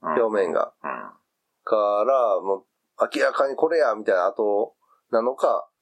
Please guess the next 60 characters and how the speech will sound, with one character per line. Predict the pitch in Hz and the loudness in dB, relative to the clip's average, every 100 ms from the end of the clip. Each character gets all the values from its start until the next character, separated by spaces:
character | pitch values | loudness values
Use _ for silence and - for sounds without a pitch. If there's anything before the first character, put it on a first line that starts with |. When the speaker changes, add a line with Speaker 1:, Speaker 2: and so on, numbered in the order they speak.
| _ _ | _ _
Speaker 2:
元 | 123 127 127 | -4 -2 0
々 | 123 123 | 0 0
の | 98 | -2
そ | 101 95 | 0 0
う | |
い | 90 | 0
う | 92 - _ _ _ _ _ - | 0 -2 _ _ _ _ _ -8
Speaker 1:
う | 76 | -6
ん。 | 67 | -2
Speaker 2:
黒 | 117 107 | -2 -2
ず | 98 98 | 0 -2
み | 92 90 | -2 -4
み | 95 | -2
た | 92 82 | 0 2
い | |
な、 | 87 | 0
な | 82 80 | 0 -2
ん | |
か | - | -2
分 | 92 | 0
か | 107 | 0
ら | 95 | 0
へ | 95 | 0
ん | |
ね | 92 | 0
ん | 98 | 0
け | |
ど、 | 139 107 110 | 0 -2 -4
そ | - - 202 | -8 -4 -4
れ | 208 | -4
に | |
関 | 208 220 165 | 0 2 2
し | |
て | 160 | 0
は | 120 | 0
特 | 160 151 | -2 -2
別 | 170 160 160 143 151 | -2 -2 -2 -2 -2
こ | - | 0
れ | 151 | 0
か | 147 101 | 2 2
な | 98 101 | 2 0
っ | |
て | - | -4
い | |
う | |
の | 87 | -4
は | 87 | 0
見 | 98 | 0
当 | 101 | 2
た | |
ら | 90 | 0
へ | 82 | 0
ん | |
か | 82 | -2
っ | 82 | -2
た | |
ん | 85 | 0
や | |
け | |
ど、 | 107 104 | 0 0